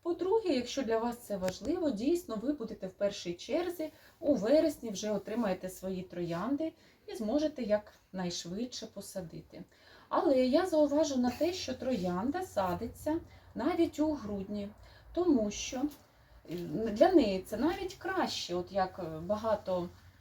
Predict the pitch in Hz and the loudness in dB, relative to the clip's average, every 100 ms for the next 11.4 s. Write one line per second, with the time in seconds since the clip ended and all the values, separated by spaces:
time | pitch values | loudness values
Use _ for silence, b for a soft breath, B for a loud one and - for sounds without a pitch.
0 | b - - 170 - 185 190 175 - 175 | b -20 -20 -20 -12 -12 -6 -8 -6 -6
1 | 226 220 208 - 233 339 381 - 302 294 | -4 -2 -4 -6 -2 -2 -2 -4 2 4
2 | 285 285 262 254 - 240 220 233 226 233 | 6 6 4 -2 -6 4 4 4 -2 -6
3 | 220 233 233 - 220 233 247 - 330 359 | -4 0 -2 -2 -4 -2 -4 -4 -2 -2
4 | - 190 202 - 208 190 160 156 - 180 | -2 0 0 0 -8 -4 -4 -6 -8 -6
5 | 196 240 294 294 277 233 339 294 185 165 | -2 4 4 4 -2 2 4 6 4 0
6 | - 180 175 175 185 196 196 - - 233 | -6 -4 -2 -2 0 0 0 -4 -6 -4
7 | 226 175 - - 82 85 B B B B | -2 -2 -4 -8 -8 -8 B B B B
8 | 381 381 381 349 392 - 254 240 247 240 | -6 -4 -2 0 0 -2 -4 2 4 4
9 | - 233 254 - 269 262 269 - 262 247 | 2 0 -2 0 0 -2 -2 -4 -2 0
10 | 254 277 262 302 381 392 - 220 - 208 | 4 4 6 6 4 0 -4 -6 -4 -4
11 | 185 160 165 | -2 -2 -4